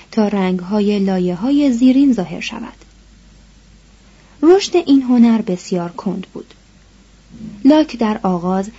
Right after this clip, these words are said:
برای خط نویسی بر خیزران به کار می‌رفت. در عصر دودمان چو در تزیین ظرف‌ها و ساز و برگ عرابه‌ها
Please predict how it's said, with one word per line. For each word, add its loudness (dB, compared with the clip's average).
برای 2
خط -8
نویسی 0
بر -6
خیزران -4
به -6
کار -8
می‌رفت. -12
در 4
عصر -4
دودمان -2
چو -2
در 0
تزیین 0
ظرف‌ها -4
و 0
ساز -4
و 0
برگ -2
عرابه‌ها -4